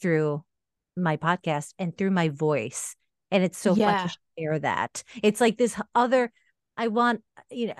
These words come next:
Speaker 1: there's this other side of me. It's not just my photos. It's not just, like, what you see is what you get. So now I get to express myself in a more intellectual way, or it's,
Speaker 2: And
Speaker 1: it's
Speaker 2: I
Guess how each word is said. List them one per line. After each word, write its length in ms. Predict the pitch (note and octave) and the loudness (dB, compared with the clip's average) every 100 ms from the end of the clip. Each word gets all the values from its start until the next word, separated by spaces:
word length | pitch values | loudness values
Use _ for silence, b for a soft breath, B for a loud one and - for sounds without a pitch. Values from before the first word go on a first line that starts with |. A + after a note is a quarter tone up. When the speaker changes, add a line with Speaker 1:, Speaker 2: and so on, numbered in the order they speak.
| D3 | -10
Speaker 1:
there's 240 | G3+ A3+ A#3 | -4 0 2
this 140 | A3+ | 4
other 200 | C4 B3 | 6 4
side 420 | - - F#3+ A3+ F3+ | 2 2 4 4 2
of 160 | D#3 | -2
me. 240 | D#3+ D3+ E3+ | -8 -6 -4
It's 200 | G3 - | -4 0
not 220 | F3+ F#3+ | 2 0
just 300 | F#3+ F#3 - | -2 -6 -4
my 160 | F3 D#3 | -6 -6
photos. 600 | - D#3+ C#3 G2 F#2+ F3+ | -4 -4 -2 -4 -6 -6
It's 120 | G3 | 0
not 140 | G3+ G3 | 0 2
just, 160 | F#3+ | 0
like, 160 | F#3+ E3 _ - | -2 -4 _ -2
what 320 | F#3+ F3+ - | 0 0 -2
you 120 | E3 | -8
see 380 | D#3+ - D#3+ D3+ | -8 -6 -4 -2
is 120 | E3+ | -2
what 180 | D#3+ - | -2 -4
you 60 | D3 | -8
get. 400 | D3+ C#3+ B2 - | -6 -4 -6 -10
So 280 | - A3 F#3+ | -4 0 2
now 340 | G3 G3 G#3+ A3 | 2 4 4 4
I 100 | F#3+ | 2
get 220 | F3 E3+ | -2 -6
to 80 | F3 | -8
express 460 | E3+ - - E3+ - | -10 -6 -4 -4 -2
myself 500 | D#3+ D#3 E3 D3+ - _ _ _ | -4 -4 -4 -4 -4 _ _ _
in 120 | G3+ G3+ | -2 0
a 40 | |
more 400 | F#3 E3+ E3 D#3+ _ _ - | 0 0 0 -2 _ _ -2
intellectual 800 | A#3 G#3+ G3+ E3 - - E3 D#3 | 0 0 -2 -6 -8 -8 -6 -4
way, 380 | D3 C#3+ C#3+ D#3 | -4 -4 -4 -6
or 260 | D3+ C#3 - b _ | -6 -8 -12 b _
it's, 340 | - A3 - - G#3+ | -4 -4 -6 -12 0
Speaker 2:
And 100 | B3+ C4+ | 4 6
Speaker 1:
it's 80 | |
Speaker 2:
I 100 | B3+ | 6